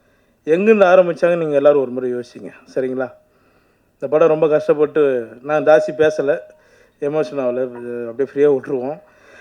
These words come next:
பேசுறவங்க பேசட்டும், கடவுள் பார்த்துக்குவோம், அவ்வளவுதான். நான் எதுவும் பேசலைங்க. இந்த படத்துக்கு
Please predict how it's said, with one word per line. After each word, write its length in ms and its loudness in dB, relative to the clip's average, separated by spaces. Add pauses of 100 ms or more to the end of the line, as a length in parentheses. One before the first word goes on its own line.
(260)
பேசுறவங்க 420 4
பேசட்டும், 400 4
கடவுள் 440 4
பார்த்துக்குவோம், 260 0
அவ்வளவுதான். 400 -4 (140)
நான் 160 -8
எதுவும் 220 -8
பேசலைங்க. 520 -12 (1200)
இந்த 120 2
படத்துக்கு 520 2